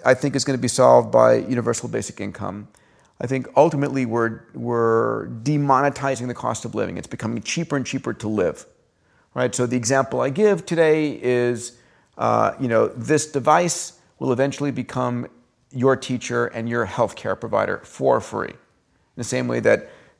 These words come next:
access to the world's information is available across the world for free.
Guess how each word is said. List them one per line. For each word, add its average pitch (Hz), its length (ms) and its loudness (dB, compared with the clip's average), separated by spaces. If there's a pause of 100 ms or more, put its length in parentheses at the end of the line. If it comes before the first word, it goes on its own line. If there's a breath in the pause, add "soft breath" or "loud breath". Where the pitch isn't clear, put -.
access 127 260 2
to - 60 -10
the 131 60 0
world's 120 300 4
information 120 580 -4
is 104 220 -8
available 110 640 0
across 143 460 0
the 135 100 -6
world 117 400 -2
for 110 260 -2
free. 113 360 -6